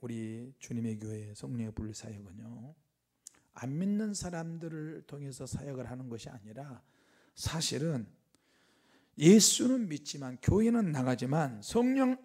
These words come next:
<clears throat> 안에 있는 사람과 성령 밖에 있는 사람, 성령을 받았지만 성령 밖에 있는 것처럼 사는 사람이 너무 많은 거예요, 교회 안에. 예. 우리가 넉넉히 싸워서 이기려면 힘들지만 성령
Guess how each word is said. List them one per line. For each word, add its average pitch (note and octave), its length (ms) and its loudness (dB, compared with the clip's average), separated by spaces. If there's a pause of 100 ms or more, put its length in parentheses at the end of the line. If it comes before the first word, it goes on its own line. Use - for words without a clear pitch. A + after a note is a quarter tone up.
<clears throat> A3 540 6
안에 G3+ 360 4
있는 G#3+ 240 2
사람과 F3+ 300 2
성령 A3+ 440 -2
밖에 A#3+ 340 -6
있는 A#3 180 2
사람, D#3+ 380 -4 (800)
성령을 C4+ 520 2
받았지만 D#3 640 -4
성령 A#3+ 440 -8
밖에 - 340 -10
있는 D4+ 180 -12
것처럼 F#3 400 -10
사는 D#3 220 -12
사람이 B2 240 -12
너무 G3+ 240 -6
많은 F#3 200 -6
거예요, B2 140 -10
교회 A#2 240 -14
안에. F#2 300 -20 (580)
예. G2+ 160 -20 (360)
우리가 D3+ 260 0
넉넉히 E3 540 -6
싸워서 D#3+ 300 -8
이기려면 A#2+ 600 -6 (240)
힘들지만 A#2+ 680 -12
성령 F#3 400 -10